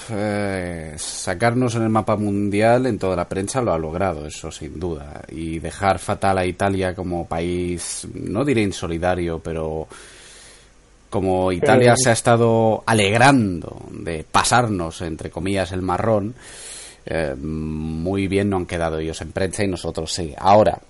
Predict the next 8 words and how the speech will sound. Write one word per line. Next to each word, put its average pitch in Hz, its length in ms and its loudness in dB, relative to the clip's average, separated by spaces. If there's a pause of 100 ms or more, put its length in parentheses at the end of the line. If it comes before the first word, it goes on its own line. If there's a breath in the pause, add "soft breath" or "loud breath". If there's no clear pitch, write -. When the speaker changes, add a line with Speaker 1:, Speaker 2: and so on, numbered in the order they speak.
(300)
Speaker 1:
que 85 160 -6
esta 107 260 0
sea 104 280 4
la 101 120 6
solución 104 540 2
no 104 120 4
lo 76 140 -4
es. - 300 -10